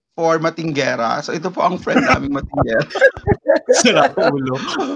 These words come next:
Speaker 1: <laughs> Mati, ano muna masasabi mo pag sinabing toxic Pinoy culture?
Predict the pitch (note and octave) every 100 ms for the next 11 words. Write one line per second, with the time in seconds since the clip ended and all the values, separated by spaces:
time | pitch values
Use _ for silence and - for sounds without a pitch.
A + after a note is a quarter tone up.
0 | G#3 G3 F#3+ - F3 - G#3 A3+ A#3 G3+
1 | D#3+ D3+ - - - B3 C4+ C4 C4 B3
2 | A#3+ A3 G3 E3+ D#3+ D#3 E3 D3+ D#3+ E3
3 | C#3+ D3 D3 C3+ C3 - D3 - C3+ B2+
4 | A#2 - A2 F#2+ - D#2